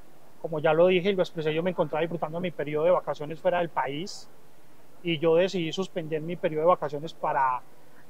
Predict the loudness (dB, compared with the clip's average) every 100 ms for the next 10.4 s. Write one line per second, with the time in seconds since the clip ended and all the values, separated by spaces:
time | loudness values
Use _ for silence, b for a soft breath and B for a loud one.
0 | 6 8 8 2 0 2 2 0 0 -2
1 | -2 -4 -4 -2 -6 -6 -4 -2 0 -2
2 | -4 -6 -6 -6 -8 -6 -8 -2 0 2
3 | -2 -8 -8 -8 -8 -2 -2 -2 -4 -2
4 | -4 -2 -2 -2 -6 -2 -2 -2 -8 -12
5 | -14 -14 -14 -14 -14 -14 -14 -14 -8 2
6 | 6 8 6 6 4 4 4 4 4 2
7 | -2 -2 4 6 6 2 -4 -14 -14 -14
8 | -6 4 4 4 0 2 2 0 0 0
9 | 2 0 -2 -4 -2 2 4 6 4 2
10 | 0 2 2 0